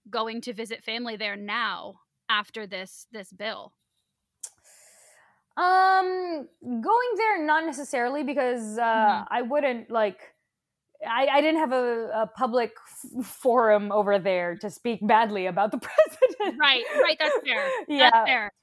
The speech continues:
Speaker 2: Whereas here, I do. Um,
Speaker 1: Mm-hmm.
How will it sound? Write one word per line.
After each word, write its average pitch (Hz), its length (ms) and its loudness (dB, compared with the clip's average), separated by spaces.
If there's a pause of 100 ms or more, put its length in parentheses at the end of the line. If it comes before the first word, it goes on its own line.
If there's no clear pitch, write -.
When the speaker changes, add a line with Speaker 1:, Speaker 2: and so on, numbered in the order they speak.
Speaker 2:
Whereas 254 320 2
here, 247 480 4
I 214 140 4
do. 202 400 -2 (140)
Um, 196 440 -2 (100)
Speaker 1:
Mm-hmm. 190 200 -12